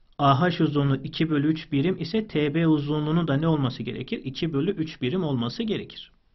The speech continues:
Ortada da bir dikdörtgen oluştu arkadaşlar. D C uzunluğuna soru x demişti. Dolayısıyla H T uzunluğu da x birim olacaktır.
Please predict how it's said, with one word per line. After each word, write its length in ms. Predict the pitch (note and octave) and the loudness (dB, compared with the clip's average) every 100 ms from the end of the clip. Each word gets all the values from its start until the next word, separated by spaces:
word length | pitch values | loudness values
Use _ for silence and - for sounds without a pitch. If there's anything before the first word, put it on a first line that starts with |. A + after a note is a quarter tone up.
| _ _ _ _ _ _ _ _ _ _ _ _ _ _ - | _ _ _ _ _ _ _ _ _ _ _ _ _ _ -2
Ortada 420 | E3+ E3+ F#3+ F#3 | 0 4 4 4
da 120 | G3+ | 4
bir 180 | G3 F3 | 4 2
dikdörtgen 460 | E3 E3 D#3 D#3+ C#3+ | 0 -2 -2 0 0
oluştu 320 | A2+ - B2+ | 0 -4 -6
arkadaşlar. 680 | A#2+ B2 B2 C3 E3 G#3+ - - | -6 -6 -6 -4 -2 -2 -2 -4
D 220 | D#3 D3+ | -2 0
C 160 | D3 E3+ | 0 2
uzunluğuna 800 | E3 D#3+ D#3+ D#3 D3+ D#3+ D#3 - | 2 2 2 2 0 0 0 -6
soru 280 | - - C#3+ | -12 -4 -4
x 340 | - D#3+ D#3+ - | -2 -6 -6 -4
demişti. 480 | A#2+ A2+ - G#3+ A#3 - - - - - - - - | -4 -4 -6 -8 -8 -18 -20 -20 -20 -20 -20 -18 -4
Dolayısıyla 440 | E3+ E3 B2+ F#3+ | 0 2 2 0
H 180 | E3+ D3 | 0 0
T 160 | - E3 | 0 2
uzunluğu 420 | D3 C3 A#2+ A#2 | 2 2 -2 0
da 240 | G#3 G#3+ - - - - _ - _ - | -2 -4 -10 -20 -20 -20 _ -20 _ -6
x 260 | E3+ - | -4 -4
birim 200 | C3 A2+ | -4 -2
olacaktır. 840 | G#2+ G#2+ A#2 B2 - G#3+ - - | -4 -4 -6 -10 -8 -10 -10 -18